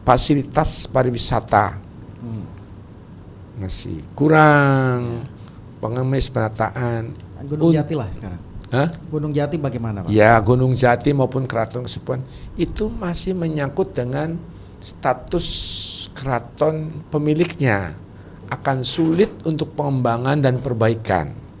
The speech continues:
Speaker 1: Sebatas sosialisasi, oke. Kita di Gunung Jati sudah membangun.
Speaker 2: Tapi kalau untuk kebijakan agak sulit
Speaker 1: Ya.
Speaker 2: ya, Pak, ya?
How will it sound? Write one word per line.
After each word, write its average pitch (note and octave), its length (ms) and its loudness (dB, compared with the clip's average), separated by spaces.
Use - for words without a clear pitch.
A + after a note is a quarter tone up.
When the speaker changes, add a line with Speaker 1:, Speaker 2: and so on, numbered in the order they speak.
Speaker 1:
Sebatas A#2+ 600 2
sosialisasi, C#3 640 -2
oke. G#2+ 240 -4
Kita - 260 -2
di G#3 80 -2
Gunung E3+ 320 6
Jati F#3+ 220 0
sudah F#3 260 -2
membangun. C#3 460 4
Speaker 2:
Tapi D#3 100 6
kalau F#3+ 160 4
untuk D#3+ 180 0
kebijakan D3+ 520 -2
agak C3+ 240 -4
sulit C#3 180 0
Speaker 1:
Ya. A#2+ 60 4
Speaker 2:
ya, G#2+ 80 2
Pak, F#2+ 80 -4
ya? A#2 100 -8